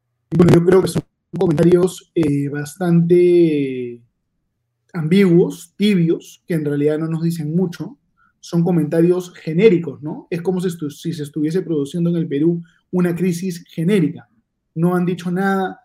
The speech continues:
sobre el problema en, en concreto, entonces en el fondo no contribuyen a resolver, eh, la incertidumbre, el temor en el cual el país se, se encuentra, ¿no? Entonces,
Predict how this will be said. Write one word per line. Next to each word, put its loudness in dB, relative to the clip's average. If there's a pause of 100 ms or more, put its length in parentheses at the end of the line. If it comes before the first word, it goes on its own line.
(140)
sobre -2
el -8
problema -2
en, -2
en -4
concreto, 0 (460)
entonces 2
en -4
el -4
fondo 0
no -8
contribuyen 2 (360)
a -6
resolver, 0 (320)
eh, 0
la 0
incertidumbre, 2
el -8
temor -6
en -4
el -12
cual -2
el -2
país -6
se, -12
se -20
encuentra, -6
¿no? -20 (580)
Entonces, -4